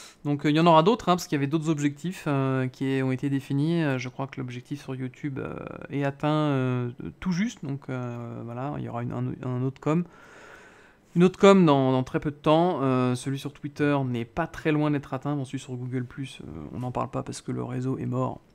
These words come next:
de lui-même. Donc, euh, voilà, ça, ça, il y en a d'autres qui vont suivre. Il n'en tient qu'à vous. Donc voilà pour ce premier événement, donc, euh, une, euh,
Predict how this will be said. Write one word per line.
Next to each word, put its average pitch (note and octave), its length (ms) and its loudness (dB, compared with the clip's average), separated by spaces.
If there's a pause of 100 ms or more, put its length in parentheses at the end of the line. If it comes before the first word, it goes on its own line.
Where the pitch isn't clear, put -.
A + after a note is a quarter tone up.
(320)
de D3 120 0
lui-même. C#3+ 500 2 (100)
Donc, C3+ 320 -4
euh, B2 560 -2
voilà, B2+ 260 -2
ça, C3 260 -8
ça, C#3 240 -6
il D#3 160 2
y E3+ 80 8
en F3+ 140 8
a F#3+ 80 8
d'autres G#3+ 220 0
qui - 120 -10
vont E3+ 120 -2
suivre. F#3+ 380 -2 (640)
Il D#3+ 180 2
n'en E3 100 2
tient G3+ 220 -4
qu'à G3 140 -4
vous. D#3 160 0
Donc D3 220 -4
voilà E3 440 2
pour G3 180 -12
ce - 80 -4
premier F3 400 0
événement, D#3+ 380 0
donc, D3 320 -4
euh, C3+ 180 -2
une, C3+ 140 -2
euh, B2+ 640 -6